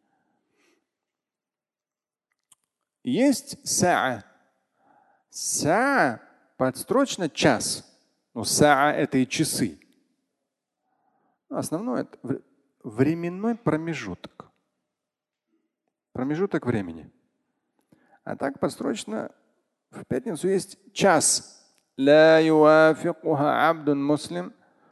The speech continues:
وهو قائم يصلي يسأل الله تعالى شيئا إلا أعطاه إياه". Если мусульманин, когда он стоит и молится,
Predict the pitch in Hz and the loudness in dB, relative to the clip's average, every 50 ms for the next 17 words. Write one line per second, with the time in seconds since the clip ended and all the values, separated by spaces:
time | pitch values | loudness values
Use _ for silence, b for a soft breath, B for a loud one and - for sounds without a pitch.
0 | _ _ - - 127 143 151 147 151 - 160 165 147 - 175 175 160 156 156 151 | _ _ -4 -2 2 2 2 0 2 2 2 2 2 2 0 -2 -2 -2 0 0
1 | 151 135 - - 180 185 180 165 165 170 160 151 - 170 160 156 147 151 160 165 | -2 -2 -2 -2 -2 -2 -2 -2 0 0 -2 -2 -4 -4 -2 0 0 0 0 0
2 | 170 160 - 160 131 120 160 165 160 156 - - 180 190 190 196 - - - 269 | 0 -2 -2 -2 -2 0 0 0 0 -2 -2 -2 0 2 2 2 0 0 0 0
3 | 262 240 196 190 160 139 131 131 135 135 135 135 127 123 117 107 101 95 95 101 | 0 2 2 0 0 2 4 4 6 6 6 6 4 4 2 0 -2 -6 -8 -12
4 | - - - - 131 113 107 107 - - - 107 104 113 110 107 107 - 90 - | -14 -12 -8 -4 -4 -4 -4 -6 -6 -8 -8 -8 -8 -8 -10 -10 -10 -12 -14 -16
5 | - _ _ _ _ _ _ _ _ _ b b b b b b b b b b | -18 _ _ _ _ _ _ _ _ _ b b b b b b b b b b
6 | b b _ _ - 113 110 117 120 123 135 151 175 196 220 254 254 240 202 175 | b b _ _ -14 -10 -8 -8 -6 -6 -6 -4 -4 -2 -2 -2 -2 -4 -6 -6
7 | - - - 143 143 143 131 127 123 110 107 104 104 101 98 98 95 92 92 95 | -10 -10 -10 -6 -4 -2 0 0 -2 -2 -6 -8 -10 -12 -12 -12 -12 -12 -12 -12
8 | 101 104 110 110 113 113 117 117 123 143 170 165 - - 180 175 175 160 147 135 | -10 -10 -8 -8 -8 -8 -6 -6 -6 -6 -6 -6 -6 -8 -6 -4 -2 -2 -2 -2
9 | 110 92 87 87 87 _ _ _ _ _ _ _ _ _ _ _ _ _ _ _ | -4 -6 -10 -14 -18 _ _ _ _ _ _ _ _ _ _ _ _ _ _ _
10 | _ _ _ _ _ _ _ _ _ _ _ _ _ _ _ _ _ _ _ _ | _ _ _ _ _ _ _ _ _ _ _ _ _ _ _ _ _ _ _ _
11 | _ _ _ _ _ _ _ _ _ _ _ - 135 139 139 139 139 170 180 190 | _ _ _ _ _ _ _ _ _ _ _ -10 -8 -6 -4 -2 -2 0 0 -2
12 | - - 170 175 165 156 143 - - - 156 160 185 208 208 - - - - _ | -2 -4 -4 -4 -4 -4 -6 -8 -8 -4 -4 -2 -2 -2 -4 -6 -8 -14 -12 _
13 | 202 170 151 147 156 165 170 160 131 107 - - - - - - | -2 -2 -2 2 6 10 10 10 10 8 2 -4 -8 -8 -8 -10